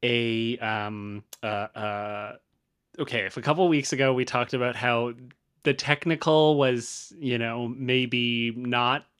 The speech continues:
amazing, I would, on the complete opposite end of that, say that as a signature challenge, I think this was the strongest signature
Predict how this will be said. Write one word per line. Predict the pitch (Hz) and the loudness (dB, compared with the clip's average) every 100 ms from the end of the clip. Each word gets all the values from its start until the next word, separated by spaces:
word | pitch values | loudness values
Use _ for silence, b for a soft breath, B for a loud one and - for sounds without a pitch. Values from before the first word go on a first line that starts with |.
| - | -2
amazing, | 123 127 139 160 127 104 104 104 110 B B B B | 0 4 4 4 0 -6 -6 -10 -12 B B B B
I | 120 135 151 | 4 4 4
would, | 147 139 | 4 2
on | 139 120 120 117 | 0 -2 -2 -2
the | 117 110 | -4 -4
complete | - 123 110 135 139 - | -6 -6 -2 -2 -2 0
opposite | 127 127 147 - 127 | 0 2 0 0 0
end | 123 131 | 0 0
of | 127 107 | -2 -2
that, | 104 104 - | -6 -6 -4
say | - 127 120 | -2 0 0
that | 113 110 117 | 0 -2 -2
as | 117 117 | -2 -2
a | |
signature | 110 - - 151 147 139 135 | -4 -4 -2 0 0 -2 -4
challenge, | 120 - 110 107 107 104 | -4 -4 -4 -4 -6 -6
I | 107 110 | -4 -2
think | - 117 | -4 -6
this | 127 - | -6 -6
was | 117 98 | -8 -8
the | 113 | -8
strongest | 110 - - - 120 131 143 131 - - | -6 -6 -6 -2 2 2 2 0 -2 -6
signature | - 123 110 104 - 101 92 | -4 -2 -4 -8 -6 -6 -6